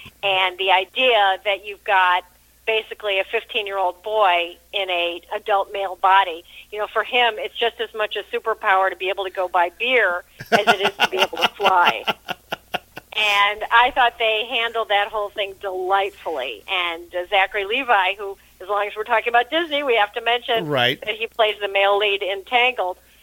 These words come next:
Speaker 1: Uh, Zachary Levi was absolutely terrific in the role, and I, I thought it was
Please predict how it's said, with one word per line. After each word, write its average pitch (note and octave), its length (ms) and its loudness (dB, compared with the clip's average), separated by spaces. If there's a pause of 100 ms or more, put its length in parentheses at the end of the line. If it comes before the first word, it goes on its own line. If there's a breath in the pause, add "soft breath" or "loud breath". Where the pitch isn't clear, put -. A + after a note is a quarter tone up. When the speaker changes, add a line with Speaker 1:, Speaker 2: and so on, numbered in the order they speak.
(280 soft breath)
Speaker 1:
Uh, G3 460 6 (360)
Zachary G#3 280 0
Levi F#3+ 240 0
was F3 180 -6
absolutely F3 400 -2
terrific E3+ 420 -8
in E3+ 100 -10
the D#3 100 -12
role, D3+ 260 -2
and E3+ 160 -6
I, E3 240 -2
I G#3 140 2
thought G3 220 2
it C#3 60 -10
was - 80 -16